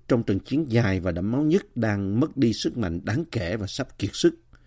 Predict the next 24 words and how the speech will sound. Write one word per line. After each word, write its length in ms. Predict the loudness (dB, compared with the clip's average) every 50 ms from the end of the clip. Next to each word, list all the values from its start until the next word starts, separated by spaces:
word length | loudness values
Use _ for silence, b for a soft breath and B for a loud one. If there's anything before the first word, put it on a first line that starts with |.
| b b b b b b b b
"Chúng 160 | 2 4 4
tôi 240 | 6 4 6 6 4
sẽ 380 | 2 0 -2 -2 0 0 -2 -4 b b b b b
sớm 420 | -8 2 6 6 6 6 4 2 -2 -2
tận 180 | 0 0 2 2
dụng 160 | 2 0 2
cơ 120 | 0 0
hội 180 | 0 2 2 2
này 260 | 4 4 4 2 2 0 -2 0
như 140 | 0 0 2
chúng 120 | 2 0 2
tôi 140 | 2 0
đã 100 | 0 0
làm 240 | 0 0 0 -2 -2 -4
trong 100 | -6 -6
quá 140 | -4 -4 -6
khứ 300 | -4 -2 0 0 0 0
ở 140 | 0 0 0
gần 220 | 0 0 -2 -2 -6 -8 -6
Kiev, 320 | -2 0 2 2 2 2 -2 _ _ _
Kharkiv, 460 | -8 -4 -4 -4 -2 2 4 4 4 4 0 b b b _
Balaklia 800 | 2 4 4 6 4 2 2 4 4 4 6 6 6 6 6 4 2 b b b b b b -12
và 300 | -4 0 2 4 4 2
Kupiansk." 600 | 2 2 2 4 4 4 2 2 2 -2 -6